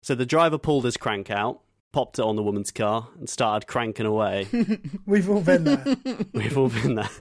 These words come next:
Speaker 1: But the car's engine started much quicker than he anticipated, and this caused the crank to spin around with so much force, it hit him in the jaw and broke it in the process. The driver's name was Byron Carter,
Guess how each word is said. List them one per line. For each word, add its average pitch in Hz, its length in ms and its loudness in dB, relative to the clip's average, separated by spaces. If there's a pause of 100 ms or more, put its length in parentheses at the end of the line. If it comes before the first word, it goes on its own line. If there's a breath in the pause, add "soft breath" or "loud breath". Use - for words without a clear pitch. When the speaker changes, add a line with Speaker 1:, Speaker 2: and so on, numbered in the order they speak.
(360)
Speaker 1:
But 135 80 -4
the 131 80 0
car's 170 380 4
engine 117 680 2
started 117 420 -2
much 117 520 0
quicker 98 580 -2 (160)
than 107 120 -2
he 104 80 0
anticipated, 98 880 -4 (300)
and 117 100 0
this 127 160 0
caused 147 300 -2
the 131 80 -4
crank 120 320 -4
to 110 80 -14
spin - 380 0
around 123 440 2
with 98 140 -8
so 143 300 2
much 151 220 0
force, - 600 -4 (420)
it - 120 -18
hit - 340 -6
him 101 300 -6 (440)
in 113 120 -2
the 110 80 -2
jaw 98 560 0 (100)
and 101 200 -6
broke 117 440 -2
it 123 120 -2
in 104 100 -8
the 98 80 -6
process. - 720 -6 (520)
The 113 80 -4
driver's 135 380 2
name 117 460 2
was 104 160 -4
Byron 110 460 0
Carter, 101 640 -2